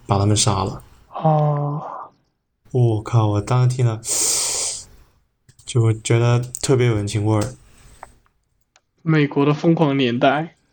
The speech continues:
Speaker 1: 还行吧，那时候已经不疯狂了，
Speaker 2: 嗯。
Speaker 1: 那时候已经是
Speaker 2: 你最喜欢的，嗯，已经是末期了。
Speaker 1: 文明化了。
Speaker 2: 对啊。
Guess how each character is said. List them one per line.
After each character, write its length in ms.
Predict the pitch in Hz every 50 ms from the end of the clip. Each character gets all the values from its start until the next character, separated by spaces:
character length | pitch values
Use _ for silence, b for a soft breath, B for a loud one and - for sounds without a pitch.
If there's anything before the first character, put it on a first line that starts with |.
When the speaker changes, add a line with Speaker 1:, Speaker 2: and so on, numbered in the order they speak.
| _ _ _ _ _ -
Speaker 1:
还 200 | - - 135 160
行 300 | - - - 127 127 135
吧， 160 | 143 139 131 127
那 100 | 139 143
时 160 | 127 - 135
候 100 | 127 127
已 160 | 123 120 107
经 240 | 107 113 113 120 120
不 100 | - 131
疯 240 | 120 - 117 113 110
狂 300 | 107 - - 101 101 104
了， 80 | 104 104
Speaker 2:
嗯。 40 | 117
Speaker 1:
那 80 | 123
时 180 | 123 - - 277
候 80 | 247 120
已 20 |
经 120 | - 175
是 60 | 175 170
Speaker 2:
你 40 | 175
最 100 | 175 165
喜 20 | 147
欢 100 | 117 113
的， 140 | 110 113 -
嗯， 300 | 175 160 156 151 143 143 151 - - - - - -
已 120 | - 196 170
经 120 | 175 214
是 100 | 208 240
末 240 | 254 277 311 262 196
期 160 | 117 104 113
了。 120 | 110 110 -
Speaker 1:
文 0 |
明 40 | 113 107
化 220 | 120 135 131 120
了。 80 | - - - -
Speaker 2:
对 160 | - 170 151
啊。 160 | 139 143 -